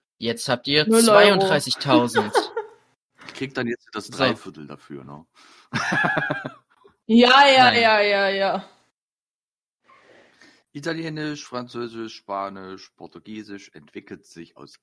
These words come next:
Speaker 3: einer Sprache. Italienisch,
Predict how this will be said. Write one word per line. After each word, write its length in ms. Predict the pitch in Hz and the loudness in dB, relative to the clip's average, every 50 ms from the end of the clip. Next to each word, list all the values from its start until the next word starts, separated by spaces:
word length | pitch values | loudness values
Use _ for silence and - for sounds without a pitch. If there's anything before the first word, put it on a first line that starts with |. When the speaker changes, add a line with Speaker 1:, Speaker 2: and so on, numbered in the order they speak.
| _ _ | _ _
Speaker 3:
einer 1040 | - 139 156 160 160 160 156 156 156 156 151 147 143 143 147 147 143 139 143 143 143 | -2 0 0 0 -2 -4 -4 -6 -6 -6 -8 -8 -6 0 0 0 2 2 2 2 0
Sprache. 1600 | 147 143 - _ - 107 117 131 135 131 127 123 123 117 110 - - - 101 101 98 98 95 98 92 90 90 87 87 78 - - _ _ _ _ _ _ _ _ _ _ _ _ | -2 -8 -14 _ -10 -2 2 2 4 4 4 4 4 2 0 -6 -6 -4 -2 -2 -2 -2 -4 -4 -4 -4 -4 -6 -6 -8 -10 -14 _ _ _ _ _ _ _ _ _ _ _ _
Italienisch, 600 | _ 85 90 85 92 110 117 113 117 117 117 110 | _ -18 -16 -16 -14 -14 -14 -14 -14 -16 -18 -20